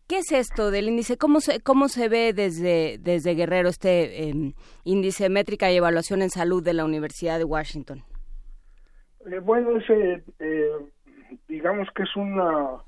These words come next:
Speaker 2: organismo más que viene a, eh, a poner en el, a llamar la atención sobre el nivel que ha alcanzado la,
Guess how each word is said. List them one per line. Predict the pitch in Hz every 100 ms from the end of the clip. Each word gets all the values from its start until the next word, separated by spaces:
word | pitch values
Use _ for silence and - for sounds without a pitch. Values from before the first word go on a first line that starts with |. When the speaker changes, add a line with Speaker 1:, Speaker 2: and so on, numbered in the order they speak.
| -
Speaker 2:
organismo | 156 151 147 156 180 180 156
más | 160 170 -
que | 151 131 147
viene | 151 151 143
a, | 127 113 - - - - - - - - - - - -
eh, | 143 131 123 120 113 - -
a | 127 131
poner | - 143 151 170 160
en | 143 131 123 123
el, | 123 127 120 120
a | 127
llamar | 143 160 202
la | 180
atención | - 151 147 - 202 214 214
sobre | - 151 135 135 131 123 123 127 123 127 131 - - - - - - - - - - - - - 156
el |
nivel | 151 147 156 170 165
que | 170
ha |
alcanzado | 165 156 139 156 160 151
la, | 127 110